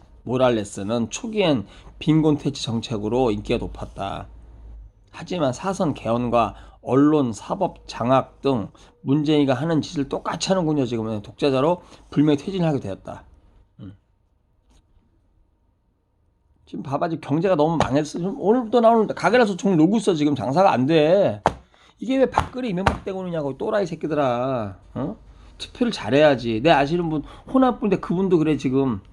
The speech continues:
주-, 장사 안 돼, 죽겠대. 응, 문재인 나쁘대. 힘들어 죽겠대. 빨리 끄집어 내린다고,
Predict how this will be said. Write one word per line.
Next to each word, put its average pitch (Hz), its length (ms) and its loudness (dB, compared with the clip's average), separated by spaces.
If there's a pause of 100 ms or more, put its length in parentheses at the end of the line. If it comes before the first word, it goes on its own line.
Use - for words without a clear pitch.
(320)
주-, - 140 -16
장사 165 420 0
안 135 120 -2
돼, 139 80 0
죽겠대. 135 720 0 (500)
응, 147 140 -2
문재인 180 320 4
나쁘대. 123 600 -2 (580)
힘들어 - 280 -6
죽겠대. 113 600 -2
빨리 165 180 -4
끄집어 240 300 0
내린다고, 127 440 0